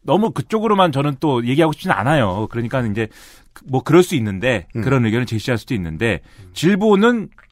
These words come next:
Speaker 1: 질본이나 정부 관계자들은 그럼 다 그럼 비전문가들만 모여서 있는 거냐? 그건 또 아니죠.
Speaker 2: 그럼요.
Speaker 1: 그러니까 전문가의 의견을 뭐 듣고 있지 않다, 뭐 이렇게만 얘기하는 것도
Speaker 2: 음.
Speaker 1: 이제 불행한 얘기인 것 같고.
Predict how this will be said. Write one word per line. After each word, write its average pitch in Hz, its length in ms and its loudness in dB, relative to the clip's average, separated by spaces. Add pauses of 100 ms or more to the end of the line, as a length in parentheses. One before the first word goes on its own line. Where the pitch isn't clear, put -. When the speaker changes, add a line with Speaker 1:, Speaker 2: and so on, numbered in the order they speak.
Speaker 1:
질본이나 180 460 2
정부 151 260 0
관계자들은 135 500 0
그럼 131 200 -6
다 - 180 0
그럼 156 160 2
비전문가들만 143 800 0
모여서 107 300 -2
있는 104 140 -2
거냐? 104 160 -4
그건 - 160 -8
또 156 80 0
아니죠. 92 680 -6
Speaker 2:
그럼요. 127 200 -8 (240)
Speaker 1:
그러니까 143 120 -6
전문가의 151 640 2
의견을 123 440 -2
뭐 98 220 -4
듣고 - 260 -4
있지 131 160 -2
않다, 123 240 0
뭐 107 120 0
이렇게만 135 400 -4
얘기하는 110 360 -2
것도 98 400 -6 (120)
Speaker 2:
음. 80 300 -12
Speaker 1:
이제 85 320 -8 (300)
불행한 120 400 2
얘기인 95 240 -4
것 92 80 -10
같고. 85 440 -14